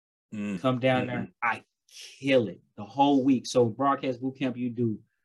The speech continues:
Speaker 2: radio, you do T V, you do in studio, you do on-site reporting, you do all four variances of reporting, right? And, and analysts. And I killed it. And that night,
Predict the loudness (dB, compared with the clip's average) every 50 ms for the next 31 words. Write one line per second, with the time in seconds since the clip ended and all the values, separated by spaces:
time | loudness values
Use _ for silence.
0 | _ _ _ _ 2 4 4 6 6 4 4 2 2 2 2 0 0 -4 -8 -12
1 | -10 -6 -6 -6 -6 -6 -4 0 4 4 4 4 4 2 0 0 0 0 0 -4
2 | -6 -8 -6 -4 -4 -4 -4 -2 0 0 0 0 0 -4 -4 -2 0 0 2 2
3 | 2 2 2 2 0 -2 -6 -10 _ _ -2 0 2 2 0 0 0 0 2 2
4 | 2 0 -2 -4 -4 -2 -2 0 -2 -2 -4 -8 _ _ _ _ _ _ _ _
5 | _ -8 -6 -6 -6 -2 0 2 4 4 4 4 2 0 -4 -8 _ _ _ 2
6 | 4 4 4 4 4 4 4 6 6 4 4 0 -4 -4 -2 -2 0 -2 -2 -2
7 | -2 -2 0 -2 -2 -2 -4 -6 -8 -10 -12 -12 -12 -12 -12 -8 -2 2 2 2
8 | 2 2 -2 -6 _ -8 -8 -8 -6 _ 2 4 4 4 2 -2 -6 -8 -10 -8
9 | -4 -4 -4 -4 -6 _ _ _ _ _ _ -2 0 0 2 2 0 0 0 0
10 | 0 0 2 2 0 -2 -4 -6 -10 -14 -16 _ _ _ _ _ _ _ _ _
11 | _ _ -8 -6 -6 -6 -6 -8 -10 -14 -16 -8 -2 -2 -2 -2 -2 -6 -16 -20
12 | -20 _ _ _ _ _ -4 -4 -2 -2 -2 2 4 4 4 4 4 4 4 4
13 | 6 4 4 2 -2